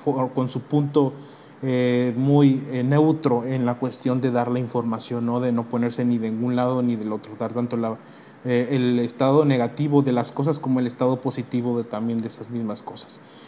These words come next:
Y de esta forma, pues, nos permite, eh, dar nuestro, bueno, dar nuestra, una conclusión a lo más exacta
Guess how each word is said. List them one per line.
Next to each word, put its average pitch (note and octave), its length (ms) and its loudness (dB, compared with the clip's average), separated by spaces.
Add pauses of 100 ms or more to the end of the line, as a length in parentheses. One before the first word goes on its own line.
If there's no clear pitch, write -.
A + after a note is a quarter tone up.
(200)
Y B2 200 0
de A#2+ 100 0
esta B2+ 180 -4
forma, C#3+ 400 2
pues, B2 140 0
nos A#2 160 -2
permite, B2 960 0
eh, A#2+ 60 -2
dar B2 220 0
nuestro, B2+ 360 0 (160)
bueno, E3+ 180 0 (460)
dar B2 160 0
nuestra, C3+ 360 -2
una D3+ 200 -2
conclusión C#3+ 520 0 (540)
a C3 240 0
lo C3 160 2
más C3 320 0
exacta C#3+ 400 -4